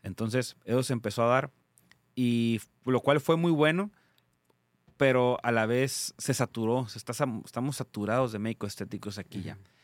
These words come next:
Speaker 1: Entonces el médico que, de los miles que hacen, eh, examen nacional de residencias médicas o el enarm, que es para agarrar una, una especialidad y no pasan, la mayoría se viene a medicina estética.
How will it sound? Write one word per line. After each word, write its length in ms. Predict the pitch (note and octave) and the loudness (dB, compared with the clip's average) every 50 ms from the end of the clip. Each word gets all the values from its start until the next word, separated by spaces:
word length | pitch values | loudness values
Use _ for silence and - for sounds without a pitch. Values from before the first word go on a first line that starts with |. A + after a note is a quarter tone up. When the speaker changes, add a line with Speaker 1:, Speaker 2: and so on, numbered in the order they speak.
| _ _ | _ _
Speaker 1:
Entonces 280 | _ - C3 - - - | _ -4 -2 -2 -4 -2
el 200 | B2+ C3 A#2+ A2+ | -2 -2 0 0
médico 480 | A#2+ C3+ D#3 F3 F3 D#3+ - C#3+ - _ | 0 0 2 2 2 0 -2 -4 -6 _
que, 320 | - A#2+ A2 G#2+ F#2 G#2 - _ _ _ _ _ _ _ _ _ _ _ _ _ _ _ _ _ _ | -4 -4 -2 -2 -4 -6 -10 _ _ _ _ _ _ _ _ _ _ _ _ _ _ _ _ _ _
de 120 | - A2+ A2+ | -4 -2 -2
los 200 | A2 G#2+ G2 A2 | -2 -2 -2 0
miles 320 | C3+ D#3+ E3+ F3 E3 - | 0 2 2 2 0 -2
que 120 | - - C3+ | -2 0 0
hacen, 380 | C3 B2+ A#2 C3+ C3+ C3 B2+ - _ _ _ _ _ | 0 0 0 -4 -6 -6 -8 -12 _ _ _ _ _
eh, 120 | - G#2 G#2 | -6 -6 -6
examen 360 | G2 - - B2+ B2 C3+ C3 | -6 -2 -2 -2 0 0 0
nacional 380 | B2+ A#2 - A#2 G#2+ A2+ A2+ A#2+ | -2 -2 -4 -4 -4 -4 -4 -2
de 60 | A#2+ B2+ | -2 -4
residencias 520 | A#2 A2 G2+ A2 A2 A2+ A2 A#2 B2 A#2+ | -4 -6 -6 -4 -4 -4 -2 -4 -4 -4
médicas 400 | B2+ B2 A#2 A2+ A2 - A2 - | -2 -2 -2 -4 -4 -6 -8 -8
o 40 | G#2 | -6
el 80 | F#2 F#2 | -6 -6
enarm, 360 | F2+ F#2+ A2 A2+ A2+ G#2+ G#2+ - - | -4 -2 -2 -2 -2 -4 -8 -12 -10
que 100 | - F#2 | -10 -10
es 80 | G2 - | -8 -6
para 200 | - G#2 G2 F#2 | -6 -4 -4 -4
agarrar 360 | F#2 F#2+ F2+ F#2+ F#2+ F#2 F#2 | -4 -6 -6 -8 -8 -8 -8
una, 400 | G2 G#2 G#2+ G#2+ G2+ G2 F2 - - - _ _ _ _ _ _ _ _ | -8 -6 -6 -4 -6 -6 -8 -10 -14 -20 _ _ _ _ _ _ _ _
una 200 | G2+ G2+ G2+ G#2 | -8 -6 -6 -6
especialidad 540 | G#2 - - A#2 A2 - A2+ A2 A2 A2 G2+ - | -6 -6 -6 -8 -6 -4 -4 -2 -2 -2 -4 -6
y 120 | - G2 | -6 -6
no 140 | G#2 A2+ A2+ | -4 -4 -2
pasan, 380 | - - B2 A#2+ C#3 C#3 D3 - _ _ _ _ _ - - | 0 0 0 0 -2 -6 -8 -12 _ _ _ _ _ -20 -14
la 160 | - G#2 A2+ | -8 -6 -4
mayoría 520 | A2 G#2+ G#2 G2+ G2+ G2 F#2+ A#2 C3 D#3 C#3+ | -4 -4 -4 -4 -4 -4 -2 -2 -2 -2 -2
se 180 | - - A2 | -4 -6 -8
viene 200 | G2+ G2+ A2 A2+ A2+ | -8 -6 -6 -6 -6
a 20 | |
medicina 380 | A2 G#2+ F#2 F#2 F#2+ A2 G#2+ G#2 | -6 -6 -6 -8 -8 -10 -10 -10
estética. 560 | G#2+ - - F#2+ - - - - - - - | -10 -10 -12 -12 -12 -14 -18 -20 -20 -20 -20